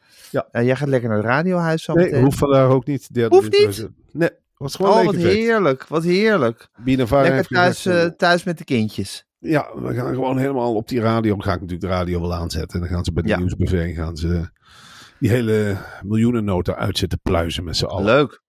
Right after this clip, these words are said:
Speaker 1: Ja, dat is
Speaker 2: Leuk.
Speaker 1: leuke radio, inhoudelijk.
Speaker 2: Peter Kay en Francisco van Jolen.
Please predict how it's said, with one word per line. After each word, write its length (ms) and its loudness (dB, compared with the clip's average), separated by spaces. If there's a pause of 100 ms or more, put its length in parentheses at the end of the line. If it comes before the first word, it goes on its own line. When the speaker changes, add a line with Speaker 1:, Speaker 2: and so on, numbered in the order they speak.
(200)
Speaker 1:
Ja, 240 -12
dat 100 -10
is 60 -10
Speaker 2:
Leuk. 120 2
Speaker 1:
leuke 180 0
radio, 380 -6
inhoudelijk. 500 0
Speaker 2:
Peter 180 -4
Kay 220 2
en 60 0
Francisco 560 -4
van 180 -6
Jolen. 400 0